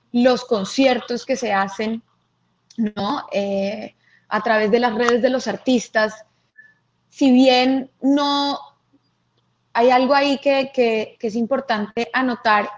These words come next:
y es que es, es heroico, ¿no? Poder juntar de alguna manera,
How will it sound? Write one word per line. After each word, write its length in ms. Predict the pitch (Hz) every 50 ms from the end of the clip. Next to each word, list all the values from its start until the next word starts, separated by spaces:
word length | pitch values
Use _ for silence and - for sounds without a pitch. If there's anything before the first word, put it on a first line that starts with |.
| - _
y 160 | - 247 247
es 240 | 233 226 220 - -
que 360 | _ 254 247 254 254 254 - _ 247 - _ _ _ _ _ _ _ _ _ _ _ _ _ _ _ _ _ _
es, 260 | - 277 269 269 - - - - - _ _ _ - - _ - _ _ _ _ _ -
es 180 | 254 247 254 -
heroico, 800 | 254 269 262 269 302 349 339 262 214 - - - - 170 185 180 -
¿no? 480 | 208 220 214 214 226 285 370 359 - - - _
Poder 680 | - 247 240 233 233 233 226 220 226 226 233 - 226 214
juntar 840 | - 262 277 277 269 262 - 311 - - 285 277 269 269 285 277 277 - _ _ _
de 100 | 247 262
alguna 300 | 262 269 262 262 254 247
manera, 560 | 262 277 269 254 240 226 220 226 233 254 -